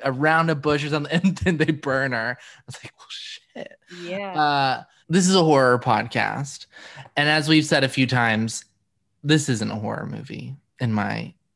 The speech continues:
Speaker 1: I M O. <laughs> But this does kind of hail from and pay reference, ooh, and reference to a classical horror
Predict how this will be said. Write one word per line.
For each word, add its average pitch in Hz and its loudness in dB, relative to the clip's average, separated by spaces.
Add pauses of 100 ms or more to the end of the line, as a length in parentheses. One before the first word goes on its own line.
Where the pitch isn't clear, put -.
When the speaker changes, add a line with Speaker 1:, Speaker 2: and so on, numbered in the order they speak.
Speaker 1:
I 113 0
M 110 -6
O. 123 -14 (260)
<laughs> 165 4 (720)
But 143 2 (380)
this 175 2
does 208 6
kind 151 2
of 120 2 (760)
hail 143 0 (140)
from 139 -4 (180)
and 117 -2 (160)
pay 117 0 (320)
reference, 131 -2
ooh, 320 -4 (560)
and 131 0
reference 120 0
to 143 2 (1000)
a 127 -4
classical 117 -10
horror 110 -12